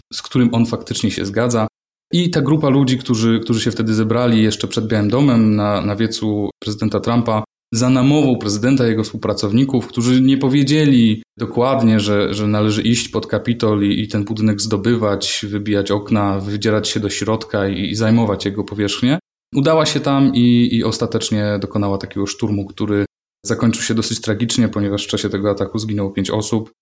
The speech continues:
jeden, y, policjant. Natomiast w, w wyniku późniejszych wydarzeń, no jeszcze niestety ten bilans, y, ofiar się powiększył o kolejnych czterech policjantów, którzy odebrali sobie życie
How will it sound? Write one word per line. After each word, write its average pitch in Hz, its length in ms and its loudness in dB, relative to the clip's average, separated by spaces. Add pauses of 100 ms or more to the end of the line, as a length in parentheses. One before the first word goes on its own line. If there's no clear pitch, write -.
(240)
jeden, 107 400 0
y, 101 180 -2
policjant. 113 880 -2 (100)
Natomiast 127 640 2
w, 113 360 -2
w 110 180 -8
wyniku 117 400 2
późniejszych 110 460 0
wydarzeń, 104 420 -2
no 101 160 -2
jeszcze 98 280 -6 (140)
niestety 107 460 -2
ten 104 200 -2
bilans, 104 600 0
y, 101 240 -6
ofiar 104 340 -2 (200)
się 98 160 -6
powiększył 104 440 -4
o 98 40 -6
kolejnych 101 300 -2
czterech 98 300 -8
policjantów, 98 460 -4
którzy 104 220 -6
odebrali 101 340 -2
sobie 101 220 -6
życie 101 340 -4